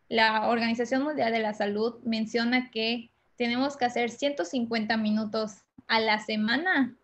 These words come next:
de actividad física. Puede ser de que salir a correr, caminar, este, no sé, hacer spinning, todas estas actividades. Sin embargo, este num-, o sea, estos ciento cincuenta minutos los tienes que distribuir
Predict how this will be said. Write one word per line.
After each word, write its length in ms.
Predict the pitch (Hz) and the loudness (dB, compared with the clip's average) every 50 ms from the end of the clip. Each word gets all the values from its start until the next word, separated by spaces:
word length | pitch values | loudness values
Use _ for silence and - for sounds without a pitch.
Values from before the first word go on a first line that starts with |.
| _ _ _ _ _ _ _ _ _ _ _ | _ _ _ _ _ _ _ _ _ _ _
de 200 | - 226 233 240 | 0 4 4 6
actividad 600 | 226 226 226 - 226 220 220 233 220 226 226 - | 6 4 2 -2 -2 0 2 2 2 2 0 -2
física. 540 | - 240 233 233 247 220 - 220 214 214 - | -4 -4 -4 -4 -6 -4 0 0 0 0 0
Puede 240 | 233 233 226 220 220 | 0 0 0 0 -2
ser 240 | 220 226 220 220 | -2 -4 -4 -2
de 120 | 220 220 214 | -2 -4 -6
que 80 | 214 | -6
salir 260 | 214 - 214 214 208 208 | -4 -4 -2 -2 -2 -2
a 120 | 208 208 | -4 -4
correr, 460 | - 220 - - 269 277 269 269 - _ | -6 -6 -2 2 2 2 2 0 -2 _
caminar, 920 | - 214 208 208 208 208 214 240 262 277 277 277 277 277 277 262 240 - - | -2 0 0 0 0 0 2 4 4 6 6 6 6 6 6 4 2 0 -2
este, 600 | 214 208 202 - - 214 214 208 208 208 208 208 196 - _ _ _ | -6 -6 -8 -8 -6 -6 -4 -2 -2 -2 -4 -4 -8 -10 _ _ _
no 180 | - 214 214 214 | -4 -4 -4 -2
sé, 380 | 220 226 226 226 226 220 220 - | -2 -2 0 0 0 -2 -4 -4
hacer 360 | - 214 214 - 226 226 220 214 | -4 -4 -4 -2 -2 -2 -2 -2
spinning, 640 | - - - 269 285 285 285 285 285 277 277 269 | -4 -4 -4 -2 -2 0 0 0 0 0 0 0
todas 260 | - 262 254 262 262 - | 2 2 2 2 0 -2
estas 260 | 214 - 233 226 226 | -6 -6 -4 -4 -2
actividades. 720 | 214 208 - 208 202 202 202 202 208 208 202 208 - - _ _ _ _ _ _ _ | -4 -4 -4 -4 -4 0 0 0 2 0 0 -4 -6 -10 _ _ _ _ _ _ _
Sin 200 | - 240 233 240 | -4 -2 0 2
embargo, 440 | 240 233 247 247 247 254 254 247 - - | 2 4 6 6 6 4 2 2 2 2
este 540 | 247 277 277 - 320 311 285 254 262 - _ _ - - | 2 2 2 0 0 0 2 0 -2 -8 _ _ -8 -4
num-, 280 | 214 220 226 226 226 - | -2 -2 -2 -2 -2 -4
o 80 | 220 | -4
sea, 220 | 214 - 214 208 202 | -2 0 0 0 2
estos 360 | - - 254 - 269 269 269 | 2 -2 -2 0 0 -2 0
ciento 260 | 254 240 233 254 254 | 0 -2 0 -2 -2
cincuenta 420 | 247 226 214 214 220 214 214 214 | -2 -2 -2 -2 -2 -2 -2 -2
minutos 400 | 208 208 208 208 220 - - 269 | -4 -2 -4 -4 -4 -2 0 2
los 140 | 247 240 240 | 2 0 0
tienes 280 | - 240 240 247 254 - | -2 -2 -2 -2 -2 -2
que 120 | 240 233 | -2 -2
distribuir 640 | 220 226 220 - - 202 202 202 208 214 214 247 285 | 0 -2 -4 -4 -6 -4 -2 -2 0 0 0 0 -2